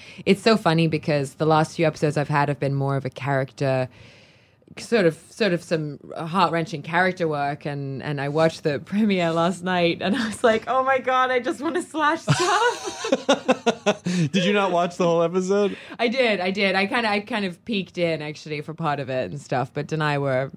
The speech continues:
Speaker 1: Denai and I were on the side and, and sort of, you know, not quite ready to sit and watch it with everybody that we know. It can sometimes be a bit scary
Speaker 2: Well,
Speaker 1: to
Speaker 2: especially for Denai, who this is her first season on the show.
Speaker 1: Yeah.
Speaker 2: Denai Gurira.
Speaker 1: Denai Gurira.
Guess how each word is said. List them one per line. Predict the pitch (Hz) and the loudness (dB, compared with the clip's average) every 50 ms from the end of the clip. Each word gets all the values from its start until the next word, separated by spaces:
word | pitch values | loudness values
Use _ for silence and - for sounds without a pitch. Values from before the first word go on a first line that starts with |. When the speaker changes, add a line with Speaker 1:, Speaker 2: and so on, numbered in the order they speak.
| - - | -10 -4
Speaker 1:
Denai | - 185 185 180 180 | -2 2 2 4 4
and | 175 170 | 2 2
I | 160 156 156 | 2 2 0
were | 151 151 | 0 0
on | 147 147 | -2 -2
the | 151 151 | -4 -6
side | 151 - 156 143 139 135 131 131 | -4 -2 -2 0 0 0 -2 -4
and, | 135 135 135 135 135 - - - - | -6 -8 -10 -10 -12 -14 -14 -14 -12
and | - 147 147 151 | -12 -10 -10 -12
sort | 151 - - - | -12 -12 -10 -10
of, | - - - _ - - - - - - - - | -10 -10 -14 _ -20 -20 -20 -20 -20 -18 -10 -8
you | - | -6
know, | 127 127 117 113 - | -4 -4 -4 -4 -2
not | 185 214 233 254 254 | 0 2 2 2 2
quite | - 269 240 | 2 2 2
ready | 220 220 208 214 | 4 2 0 0
to | 202 208 233 | -2 -4 -6
sit | - - - 214 180 | -6 -4 -4 -4 -2
and | 170 175 170 | -2 -4 -2
watch | 165 160 160 - - | -2 -2 -4 -4 -4
it | 165 139 | -4 -4
with | 131 147 151 151 | -4 -4 -4 -4
everybody | 143 143 143 143 143 139 135 | -4 -4 -6 -6 -4 -4 -2
that | 135 131 92 | -2 -2 -2
we | 139 139 | -2 -2
know. | 139 139 139 127 110 113 117 | -2 -2 0 0 0 0 -2
It | 104 143 - | -2 -4 -6
can | 151 143 | -8 -8
sometimes | - - 139 135 - 139 131 131 - | -6 -6 -6 -4 -4 -4 -6 -6 -8
be | - - 143 | -6 -4 -4
a | 131 131 | -4 -2
bit | - - - - - | -4 -4 -6 -6 -10
scary | - - - - 139 127 120 113 104 131 - | -16 -6 -2 0 2 2 2 2 0 0 0
Speaker 2:
Well, | 151 170 | 0 0
Speaker 1:
to | 156 - | 2 0
Speaker 2:
especially | 247 233 233 214 | -2 -2 -2 -4
for | - - 170 151 | -2 0 -2 0
Denai, | 131 139 127 147 190 226 202 165 143 | 0 2 2 2 2 4 4 4 4
who | 135 131 | 2 2
this | 135 147 156 | 2 0 0
is | 160 139 | 0 0
her | 143 127 | 0 0
first | - - - 143 139 135 135 131 - - - - | -2 0 0 2 2 2 2 0 -4 -8 -14 -16
season | - - - - - 156 175 196 196 160 156 131 | -18 -16 -14 -6 -2 0 0 2 2 2 2 4
on | 123 120 117 117 | 4 4 4 2
the | 113 | 2
show. | 110 - - 180 202 180 127 107 101 98 107 113 | 2 2 2 2 4 4 4 4 4 2 0 -2
Speaker 1:
Yeah. | 240 240 254 254 254 247 247 247 | -4 -4 -4 -2 -2 -2 0 0
Speaker 2:
Denai | 120 117 120 123 123 127 117 | 2 2 2 2 2 0 0
Gurira. | 110 113 120 120 110 113 117 123 123 110 110 113 90 85 82 87 _ _ | -2 0 0 2 2 2 2 2 2 2 2 2 2 2 0 -2 _ _
Speaker 1:
Denai | - 139 131 147 156 151 151 151 147 | -14 -14 -12 -12 -12 -12 -12 -12 -12
Gurira. | - - 131 131 127 127 139 131 - - | -10 -12 -12 -12 -12 -14 -16 -18 -18 -18